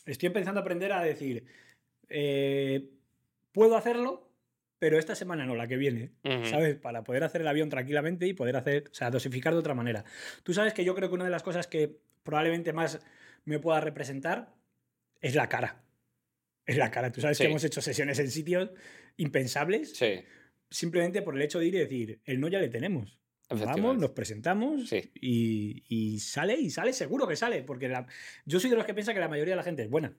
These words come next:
Speaker 2: Ujú.
Speaker 1: O sea, la, la inmensa mayoría de la gente es buena, y cuando vas de cara con ellos y se lo explicas bien y, y les dices lo que quieres hacer y, y que ven a lo mejor, probablemente es porque ven la ilusión, ven
Speaker 2: Ujú.
Speaker 1: que tú le estás poniendo ilusión, entonces ellos se contagian un poco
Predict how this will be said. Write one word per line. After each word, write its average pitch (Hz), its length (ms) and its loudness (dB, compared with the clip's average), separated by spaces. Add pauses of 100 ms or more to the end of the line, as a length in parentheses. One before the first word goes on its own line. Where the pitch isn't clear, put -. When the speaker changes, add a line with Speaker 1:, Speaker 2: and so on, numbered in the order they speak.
(100)
Speaker 2:
Ujú. 113 200 -2
Speaker 1:
O 120 100 -2 (160)
sea, 113 120 -2
la, 104 80 -4
la 120 240 -6
inmensa 196 240 0
mayoría 190 240 0
de - 20 0
la 170 80 0
gente 170 200 -4
es 117 40 -4
buena, 143 200 -2
y - 20 -2
cuando 113 240 -4
vas 151 140 0
de 190 80 0
cara 175 200 0
con 165 140 -2
ellos 170 200 -2
y 135 40 -4
se 131 100 -2
lo 123 60 0
explicas 151 340 -2
bien 160 200 2
y, 117 140 -2
y 120 120 -4
les 107 160 -2
dices 147 560 -2
lo 139 140 2
que 127 100 -2
quieres 151 200 2
hacer 151 260 -2
y, - 200 -8
y 127 160 -2
que 113 300 0 (800)
ven 185 260 0
a 196 60 4
lo 190 60 2
mejor, 185 280 0
probablemente 220 380 0
es - 40 -2
porque 175 200 0
ven 185 100 0
la 175 60 2
ilusión, 131 500 -2
ven 139 200 0
Speaker 2:
Ujú. 170 40 0
Speaker 1:
que 180 60 2
tú 175 100 0
le 170 40 2
estás 170 160 0
poniendo 160 240 0
ilusión, 151 280 0
entonces 151 300 0
ellos 170 160 2
se 151 80 -2
contagian 151 400 0
un 160 80 -2
poco 185 320 0